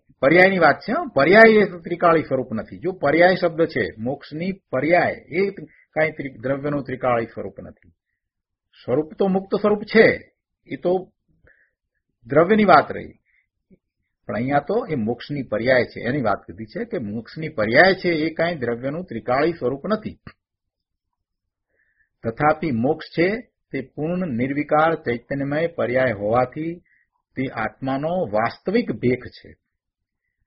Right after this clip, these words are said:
એટલે કે એ વાસ્તવિક એવી જ પર્યાય હોવી જોઈએ, એમ જ હોવું જોઈએ, ભલે અત્યારે નથી. એટલે એ, એ પ્રગટ કરવાની અપેક્ષાથી વાત કરી છે.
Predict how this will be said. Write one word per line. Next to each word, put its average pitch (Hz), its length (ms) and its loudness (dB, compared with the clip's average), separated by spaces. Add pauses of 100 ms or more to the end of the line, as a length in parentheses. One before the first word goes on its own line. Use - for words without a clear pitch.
(160)
એટલે 123 200 -8
કે 156 140 -2
એ 160 260 -2
વાસ્તવિક 151 680 -4 (1300)
એવી 180 240 2
જ 220 120 -4
પર્યાય 190 280 6
હોવી 147 300 4
જોઈએ, 143 300 -2
એમ 165 320 2
જ 180 80 2
હોવું 156 300 2
જોઈએ, 123 460 -6 (280)
ભલે 139 200 0
અત્યારે 147 400 4
નથી. 117 400 -4
એટલે 147 220 -8
એ, 160 100 -2 (500)
એ - 60 -16
પ્રગટ 131 340 -2
કરવાની 139 340 -2
અપેક્ષાથી 127 480 -4
વાત 101 180 -4
કરી 95 240 -16
છે. - 140 -20